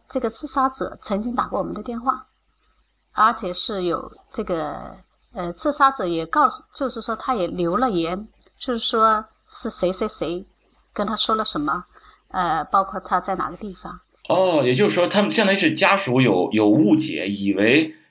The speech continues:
Speaker 2: 是你们和他的这个自杀行为是有关的，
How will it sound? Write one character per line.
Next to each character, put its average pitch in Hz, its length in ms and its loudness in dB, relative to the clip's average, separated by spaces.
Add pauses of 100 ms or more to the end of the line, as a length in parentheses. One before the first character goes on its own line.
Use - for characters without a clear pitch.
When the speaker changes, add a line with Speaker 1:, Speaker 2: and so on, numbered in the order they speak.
Speaker 2:
是 - 440 -4
你 117 200 4
们 123 280 4
和 - 260 0
他 135 240 2
的 120 80 0
这 110 140 0
个 107 80 4
自 104 120 -2
杀 107 140 2
行 104 180 -2
为 95 80 -2
是 101 160 0
有 98 140 0
关 101 240 0
的， - 100 -8